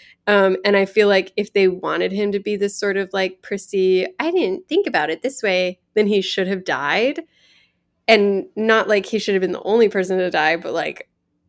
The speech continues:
I don't know. It was weird to end it as it did because it kinda let him have this out where,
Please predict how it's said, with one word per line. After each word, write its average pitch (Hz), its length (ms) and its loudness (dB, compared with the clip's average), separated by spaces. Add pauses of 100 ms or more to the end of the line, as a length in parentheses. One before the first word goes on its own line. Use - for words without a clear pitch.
(140)
I 240 120 8
don't 214 160 4
know. 156 300 -2
It 151 140 8
was 233 180 0
weird 262 380 2
to - 220 0
end 285 200 4
it 240 80 6
as 190 180 2
it 185 120 -2
did 180 200 0
because 190 280 -2
it - 120 -6
kinda 214 260 -2
let 185 260 0
him 180 360 -2
have 170 280 -6
this 170 240 -8
out 233 360 6
where, 170 360 0